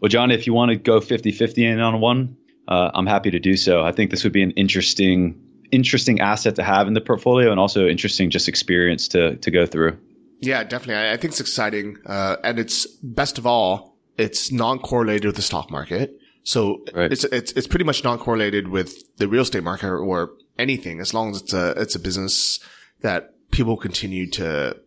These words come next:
Speaker 2: you know, purchase products in, even if there's a recession. Uh,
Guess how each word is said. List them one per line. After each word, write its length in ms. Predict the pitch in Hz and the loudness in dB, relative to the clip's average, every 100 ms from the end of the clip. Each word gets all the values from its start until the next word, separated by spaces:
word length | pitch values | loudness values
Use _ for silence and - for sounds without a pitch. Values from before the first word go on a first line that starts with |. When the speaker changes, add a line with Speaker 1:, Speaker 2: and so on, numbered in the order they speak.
| _ | _
Speaker 2:
you 120 | - - | -8 -8
know, 160 | 53 _ _ - | -10 _ _ -4
purchase 240 | - - - | -4 -4 -8
products 440 | - 95 95 - | -6 -4 -4 -4
in, 200 | 82 92 107 | -6 -10 -8
even 160 | 107 95 | -6 -6
if 80 | 87 | -6
there's 160 | 85 | -6
a 40 | 78 | -4
recession. 580 | 78 64 - 73 92 120 - - - - - | -4 -4 -4 -6 -8 -12 -18 -20 -20 -20 -12
Uh, 280 | 85 60 | -8 -4